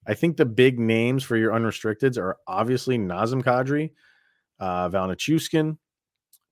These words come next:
Burakovsky, and then maybe, like, the second tier, you have Andrew Cogliano, Darren Helm, Nico Sturm.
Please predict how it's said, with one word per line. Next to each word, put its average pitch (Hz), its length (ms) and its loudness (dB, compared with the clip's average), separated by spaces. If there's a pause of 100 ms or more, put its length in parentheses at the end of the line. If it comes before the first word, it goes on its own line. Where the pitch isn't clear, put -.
Burakovsky, 131 880 -2 (760)
and 104 220 0
then 107 460 2
maybe, 107 240 2
like, 104 260 0
the 107 100 -2
second 113 340 -4
tier, 120 180 0
you 113 100 2
have 101 120 0
Andrew 101 280 -6
Cogliano, 110 760 -4 (380)
Darren 92 240 -2
Helm, 139 540 -2 (600)
Nico 98 300 -4
Sturm. 135 600 0